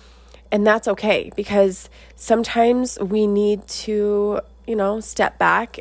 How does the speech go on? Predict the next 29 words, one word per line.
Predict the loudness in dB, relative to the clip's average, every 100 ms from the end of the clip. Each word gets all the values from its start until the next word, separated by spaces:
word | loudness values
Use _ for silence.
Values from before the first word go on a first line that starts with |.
| -6
and | -2 0 0 -2 -6 -10 -16 -20 -20 -20 -20 -20 -20 -20 -18 -10
have | -2 0 0
a | 0
hard | 0 0
time | -4 -4
with | -4 -4
it | -6 -6 -8
and | -4 0 0 2
actually | 0 -2 -2 -2 -4 -4
be | 4 4
okay | 4 -2 0 2 2
with | 0 0 -2 -8 -14 -10
what's | -2 2 2 0
going | -2 2 2
on, | 2 2 0
with | -2
the | 0
negativity | 0 0 0 -4 -4 -2 0 0
and | 0 2 0 -2 -4 -14 -20 -20 -20 -16
the | 0 2
shifting | 2 2 2 2 4 6 6 4
and | 2 0
all | 2 2
of | 2
these | 0 -2
things | 0 -2 0
that | 0
are | 0
happening, | -2 -4 -2 0 0 -2